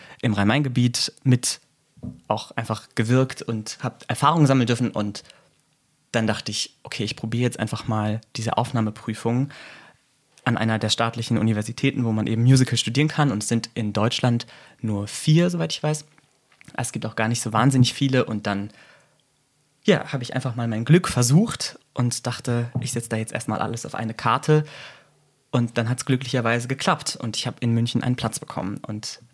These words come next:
äh, ja, ich bin immer noch sehr, sehr happy, dass dem so ist, weil's tatsächlich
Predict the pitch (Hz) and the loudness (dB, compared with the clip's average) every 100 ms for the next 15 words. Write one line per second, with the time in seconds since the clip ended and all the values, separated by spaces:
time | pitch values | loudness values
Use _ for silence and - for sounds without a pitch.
0 | _ - - 120 113 139 120 - _ _ | _ -20 -12 -8 -2 0 0 -2 _ _
1 | _ _ _ - - 117 113 120 139 139 | _ _ _ -10 -2 0 0 0 4 6
2 | 131 120 123 110 151 151 143 127 - - | 4 0 -2 0 -2 -2 -2 -4 -6 -16
3 | - - 131 127 123 160 - - - - | -20 -2 4 4 4 2 2 -4 -14 -16
4 | _ 120 123 - 131 139 139 143 139 - | _ 2 2 2 2 2 4 4 2 -2